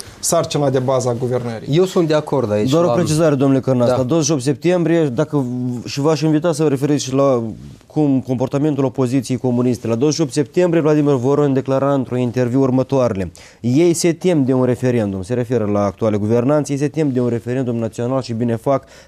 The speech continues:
Speaker 3: pentru că îl vor pierde. Poporul nu va susține modificarea Constituției,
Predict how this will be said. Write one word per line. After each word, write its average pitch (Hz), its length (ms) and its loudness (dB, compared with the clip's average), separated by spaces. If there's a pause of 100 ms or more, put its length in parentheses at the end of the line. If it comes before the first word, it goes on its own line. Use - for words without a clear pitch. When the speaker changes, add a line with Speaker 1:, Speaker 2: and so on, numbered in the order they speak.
Speaker 3:
pentru 123 300 -2
că - 100 -4
îl 120 60 2
vor 117 180 0
pierde. 117 400 -2
Poporul 135 440 -2
nu 135 80 -2
va 131 120 0
susține 120 420 -6
modificarea 107 540 -2
Constituției, 107 760 -6